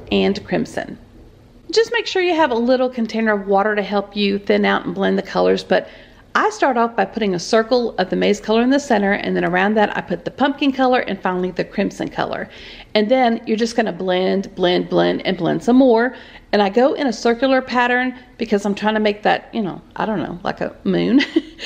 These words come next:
And then I just keep blending and swirling until I like how it looks. And that's what you do too. Just do it until you like how it looks.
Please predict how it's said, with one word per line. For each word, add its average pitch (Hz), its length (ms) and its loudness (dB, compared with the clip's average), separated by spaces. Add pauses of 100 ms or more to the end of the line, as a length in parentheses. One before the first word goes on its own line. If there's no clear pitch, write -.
(300)
And 339 220 4
then 349 80 2
I 359 80 2
just 339 200 -8
keep 254 200 0
blending 262 340 2
and 285 80 -4
swirling 247 400 2
until - 320 0
I 226 200 2
like 214 280 0
how 185 180 0
it - 100 -4
looks. - 500 0
And 202 240 0
that's 202 240 0
what - 140 -2
you 196 120 0
do 180 180 0
too. - 300 -2
Just 226 240 0 (140)
do 254 140 2
it 359 100 0
until 320 220 0
you 226 100 4
like 180 200 0
how 240 180 -2
it - 80 -8
looks. - 460 -8